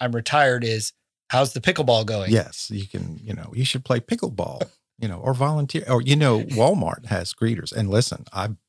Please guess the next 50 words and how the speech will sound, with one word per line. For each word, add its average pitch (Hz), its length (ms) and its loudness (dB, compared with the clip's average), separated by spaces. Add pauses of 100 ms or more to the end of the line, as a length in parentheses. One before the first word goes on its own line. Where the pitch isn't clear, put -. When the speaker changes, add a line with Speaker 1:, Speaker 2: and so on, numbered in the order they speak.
Speaker 2:
some, 123 340 2 (360)
I've 117 80 -2
had 113 140 2
some 90 120 -4
great 95 300 -2
conversations 90 640 -4
with 85 140 -16
greeters 92 340 -6
at 90 100 -8
Walmart. 92 440 -2 (480)
Um, - 220 -12 (100)
there 95 140 0
is 101 160 -2
no 95 120 -2
downside 95 640 -2
to 87 60 -4
that 90 220 -6
at 80 80 -8
all. 101 240 -6 (100)
I'm 87 120 -6
just 82 220 -8
not, - 220 -12 (160)
not, 80 200 -16
uh, - 120 -20 (160)
not 107 180 -4
there 175 160 -2
yet. - 140 -12 (180)
Speaker 1:
That's 143 220 2
not 139 180 -2
your 120 120 -4
jam. 113 400 -4
Speaker 2:
Not 165 120 0
yet. 196 260 -2 (380)
Not 104 140 -2
yet. - 220 -6 (520)
Speaker 1:
A-, 127 120 -12 (120)
and 131 140 -2
as, 139 480 4
as 139 180 2
my 127 140 4
dad 131 320 4
found 120 220 2
out 113 180 2
when 113 140 -2
he 127 120 -2
retired, 110 480 -2
is 101 260 -8 (580)
life 190 220 6
gets 147 200 -2
busier 107 580 -6